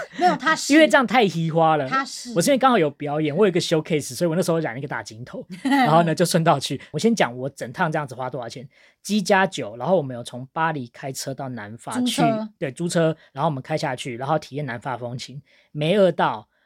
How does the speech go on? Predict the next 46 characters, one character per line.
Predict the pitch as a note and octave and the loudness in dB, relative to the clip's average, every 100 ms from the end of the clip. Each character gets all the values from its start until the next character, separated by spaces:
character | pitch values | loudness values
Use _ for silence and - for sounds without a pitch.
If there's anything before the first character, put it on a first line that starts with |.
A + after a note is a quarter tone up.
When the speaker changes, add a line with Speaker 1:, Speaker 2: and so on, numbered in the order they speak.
| _ | _
Speaker 2:
然 | C3 | -2
后 | F3+ | 0
有 | C#3+ | 0
看 | - F3 | -4 -2
到 | D#3+ | -2
艺 | F3+ | -2
术 | D#3+ - C#3+ | -6 -4 -6
节， | - G#2+ G#2 | -8 -10 -10
然 | A2+ | -8
后 | B2+ D#3+ | -4 -2
呢， | C#3 C3 | -2 -6
该 | C3 D#3 | -6 -6
吃 | E3 - D3+ | -4 -4 -4
的、 | D3 B2+ | -2 -4
该 | C#3 C3+ | -2 -4
玩 | C3+ A2+ | -4 -6
的 | |
都 | A2+ C3 B2+ | -8 -6 -6
有， | B2+ A#2 D3+ | -8 -12 -6
没 | B2+ | 2
有 | D3 | 2
让 | D3+ | 2
自 | D#3 C#3 | -2 -6
己 | A#2+ | -10
难 | G#2 G#2+ | -10 -14
过。 | A#2 B2+ G#2 | -10 -8 -10
Speaker 1:
嗯。 | _ - _ | _ -20 _
Speaker 2:
我 | C#3 | -8
们 | C#3+ | -6
总 | D3 C3+ | -4 -2
共 | F3+ D#3+ C3+ | 0 0 -4
我 | B2+ | -8
花 | - D3+ D3+ | -6 -4 -4
了 | C3+ | -4
六 | C3+ D3 C3 | -4 -6 -6
万 | C3+ A#2+ A2+ - | -8 -10 -12 -16
多 | - G#2+ G#2+ | -16 -14 -14
而 | - G#2 - | -12 -14 -14
已。 | C3+ - _ _ | -20 -20 _ _
Speaker 1:
那 | G4 A4+ | -10 -2
也 | F4 | 0
很 | B3 | 0
便 | A#3+ | -2
宜， | A3+ | -6
几 | - | -10
天？ | F#3+ A3 A#3+ G3+ | -6 -2 -2 -4